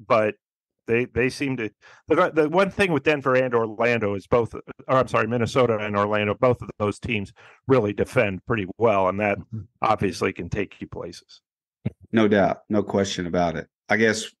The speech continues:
Speaker 3: you know, you mentioned the Lakers, uh, obviously, particularly for those, you know, our listeners in the Cleveland area, you know, there's always interest in what's going on with LeBron James, and obviously at his age, and,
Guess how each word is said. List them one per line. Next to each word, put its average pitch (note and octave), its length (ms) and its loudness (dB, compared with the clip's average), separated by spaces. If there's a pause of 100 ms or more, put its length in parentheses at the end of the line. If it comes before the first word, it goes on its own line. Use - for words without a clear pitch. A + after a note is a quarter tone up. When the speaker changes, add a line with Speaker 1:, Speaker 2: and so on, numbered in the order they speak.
(100)
Speaker 3:
you G#2+ 140 0
know, G2 60 4
you G#2 120 4
mentioned A2 340 2
the F2+ 80 2
Lakers, G2 760 0
uh, F2+ 120 -4
obviously, F#2 720 0 (720)
particularly G2+ 480 0
for F#2+ 160 -4
those, F#2 440 2
you G2 80 -4
know, F2 340 -2 (580)
our G#2 140 4
listeners G#2 580 2
in F#2+ 100 2
the F#2 80 2
Cleveland G2 500 2
area, F#2+ 460 2 (200)
you G#2 100 0
know, F#2+ 160 2
there's F#2+ 160 0
always G2 320 2
interest G2 420 0
in G2 80 0
what's G2 220 0
going G2 300 0
on F#2+ 180 2
with F#2 160 -4
LeBron F#2 460 0
James, F#2 520 0
and D#2 240 -10 (520)
obviously F#2+ 500 2
at F#2 80 0
his F#2+ 180 0
age, F#2 480 2
and, E2 280 -4